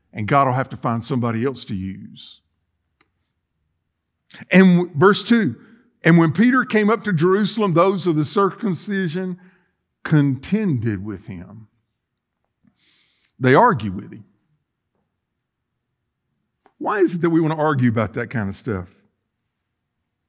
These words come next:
Then Peter told the story, the same simple story. And you know what they did? They had a jaw-dropping moment too,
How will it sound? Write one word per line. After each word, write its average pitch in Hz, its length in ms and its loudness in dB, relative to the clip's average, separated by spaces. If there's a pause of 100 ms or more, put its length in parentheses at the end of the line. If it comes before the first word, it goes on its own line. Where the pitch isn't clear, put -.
(800)
Then 123 180 2
Peter 156 320 0
told 151 320 -4
the 127 80 -6
story, 139 580 -4 (960)
the 104 80 -10
same 131 440 -2
simple 123 380 -8
story. 113 540 -6 (800)
And 117 140 0
you 123 80 4
know 143 80 4
what 143 220 0
they 131 140 0
did? 135 440 -4 (1300)
They 131 180 0
had 147 180 2
a 113 60 -2
jaw-dropping 127 880 -2
moment 131 440 -2
too, 139 380 -6